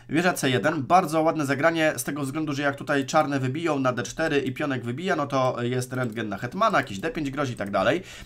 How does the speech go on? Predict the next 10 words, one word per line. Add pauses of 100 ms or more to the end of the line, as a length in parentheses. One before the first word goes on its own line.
Goniec
zagrywa
na
A
pięć,
teraz
widzimy,
grozi
zbicie
na